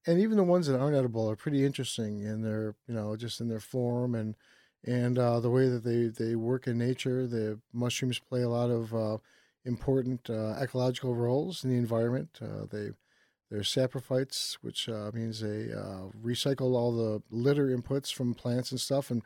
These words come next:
recycle the nutrients they're in. Uh, almost every plant you see has a fungus associated with the roots. Um, so there are mycorrhizal associations, and, uh, and yeah, they, they, it's just a, it's a lot of fun, you know, and, and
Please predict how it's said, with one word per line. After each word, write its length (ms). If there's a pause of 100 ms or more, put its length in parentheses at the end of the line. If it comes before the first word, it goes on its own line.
(380)
recycle 440
the 60
nutrients 440
they're 200
in. 280 (440)
Uh, 320 (180)
almost 480
every 340
plant 540
you 80
see 320
has 420
a 80
fungus 480
associated 460
with 140
the 80
roots. 480 (520)
Um, 460
so 220
there 280
are 60
mycorrhizal 640
associations, 800
and, 220
uh, 220 (560)
and 140
yeah, 140
they, 140
they, 260 (480)
it's 200
just 220
a, 280 (500)
it's 140
a 40
lot 180
of 80
fun, 440 (140)
you 100
know, 260
and, 300
and 380